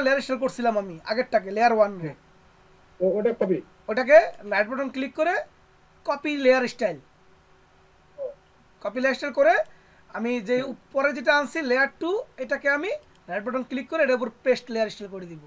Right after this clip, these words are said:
Speaker 2: হুম, ওই স্টাইলটা এখানে চলে আসলো আর কি।
Speaker 1: হ্যাঁ, ওই স্টাইলটাই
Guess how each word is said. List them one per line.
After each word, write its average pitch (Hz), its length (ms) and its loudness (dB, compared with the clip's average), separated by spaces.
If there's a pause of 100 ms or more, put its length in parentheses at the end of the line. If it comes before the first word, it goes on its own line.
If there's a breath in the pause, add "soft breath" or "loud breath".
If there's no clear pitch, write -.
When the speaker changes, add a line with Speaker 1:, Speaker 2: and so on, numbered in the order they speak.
(1120)
Speaker 2:
হুম, 120 160 -16 (260)
ওই 214 120 2 (140)
স্টাইলটা 214 400 0
এখানে 190 200 -2 (120)
চলে 165 220 4
আসলো - 200 -6
আর - 40 -8
কি। - 140 -12
Speaker 1:
হ্যাঁ, 208 180 0
ওই 233 200 -2
স্টাইলটাই 285 300 0